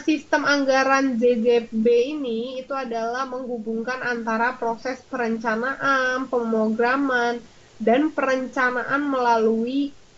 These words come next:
dan penganggaran melalui evaluasi berbagai program yang telah ada, da-, ataupun yang sedang dilaksanakan bersamaan dengan program yang diusulkan.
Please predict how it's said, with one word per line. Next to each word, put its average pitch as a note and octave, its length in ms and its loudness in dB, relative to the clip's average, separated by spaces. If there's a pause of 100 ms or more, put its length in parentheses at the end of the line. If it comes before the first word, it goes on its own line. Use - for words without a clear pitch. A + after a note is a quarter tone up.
(120)
dan C4+ 240 2
penganggaran B3+ 640 0
melalui B3 480 2
evaluasi A3+ 800 0
berbagai G#3+ 640 0
program A3 400 0
yang A3+ 240 -2
telah G#3 320 -2
ada, G#3 720 0 (800)
da-, G#3 160 -4
ataupun A3+ 640 0
yang B3+ 160 -4
sedang A3 480 0
dilaksanakan A3 880 0 (800)
bersamaan A3+ 720 2
dengan C4 320 2
program A#3 560 2
yang C4 240 2
diusulkan. G#3 1120 -2